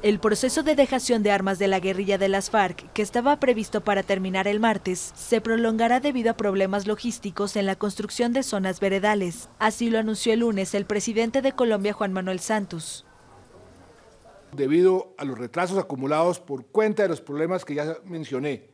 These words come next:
Speaker 2: de común acuerdo con las Naciones Unidas y con las farc, decidimos que la entrega de las armas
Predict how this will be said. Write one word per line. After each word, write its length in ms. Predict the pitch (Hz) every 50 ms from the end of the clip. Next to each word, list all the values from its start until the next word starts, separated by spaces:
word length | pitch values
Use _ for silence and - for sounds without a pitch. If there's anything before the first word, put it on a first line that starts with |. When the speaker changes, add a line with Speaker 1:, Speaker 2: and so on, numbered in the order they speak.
| _ _ _ _ _ _ _ _ _ _ _ _ _
Speaker 2:
de 180 | 151 180 180
común 240 | 175 165 165 165 180
acuerdo 460 | 190 185 185 190 185 175 175 190 180
con 140 | - 151 147
las 120 | 135 127 120
Naciones 340 | 127 120 127 151 160 143
Unidas 640 | 147 139 143 160 175 180 170 160 151 131 - - -
y 60 | 135
con 140 | 123 - 123
las 160 | 120 120 123
farc, 340 | - 185 190 185 185 - - _ _ _ _ _ _ _ _ _ _ _ _ _
decidimos 640 | 139 147 151 143 147 143 151 165 180 180 185 180 180
que 160 | - - 147
la 120 | 127 123
entrega 520 | 120 120 113 - - 185 196 202 196 202 190
de 80 | 175
las 180 | 151 139 131 147
armas 460 | 160 165 170 175 180 175 165 - -